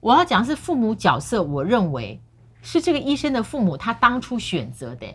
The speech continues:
你自己选择进入这个角色，然后等到你把孩子养大，不管他今天是做医生，或者是做一个，呃，修路竹桥的工人，你都没有权利跟他说，“我把你养成这样了，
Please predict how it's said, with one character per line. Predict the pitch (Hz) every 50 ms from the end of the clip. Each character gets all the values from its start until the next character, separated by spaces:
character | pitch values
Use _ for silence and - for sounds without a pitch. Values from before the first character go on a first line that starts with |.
| - -
你 | 208 233 247
自 | - 349 339
己 | - 247
选 | 233 - 196 165 147
择 | 143 165 175
进 | 185 - 254 240
入 | 220 208 202
这 | 202 196
个 | 170 151
角 | - - - -
色， | 139 - - 156 104 - - _ - _ _
然 | - 254 269
后 | 262
等 | 220 190
到 | 208 262 269
你 | 233 208 202
把 | - -
孩 | - - 165
子 | 160 - 170
养 | 165 151 110 127 -
大， | - 165 190
不 | -
管 | 311 320 202 180
他 | 185 220 214
今 | - 220 214
天 | 214 214
是 | 202 - 208 190
做 | - 202 170 147 - -
医 | 170 165
生， | 160 - - 170 147 151 - - - - - _
或 | - 330 269
者 | - 151
是 | 135 - - 202
做 | 190 - - 214 180
一 | 156 165 156
个， | - - 147 123 95 - - - - - - -
呃， | - 147 139
修 | 147 - - 208
路 | 214 220 202 170
竹 | - - 139 143
桥 | - 151 123 135
的 | 113 120
工 | - 156 147 151 151
人， | 135 110 107 - -
你 | 185 202
都 | 196 311 339
没 | 349 302 294
有 | 240 165
权 | 143 - - 165 170
利 | 190 190
跟 | 190 214 214
他 | 214 208 220
说 | 214 - - 208 190 190 202 - - _ - - - _ _ _ _
，“我 | - 175
把 | 175 180 175 196
你 | 220 214 208 202
养 | 190 143 127 143
成 | - - 147 151
这 | 147 - 226 196 180
样 | 180 175 147 139 135
了， | 117 101 -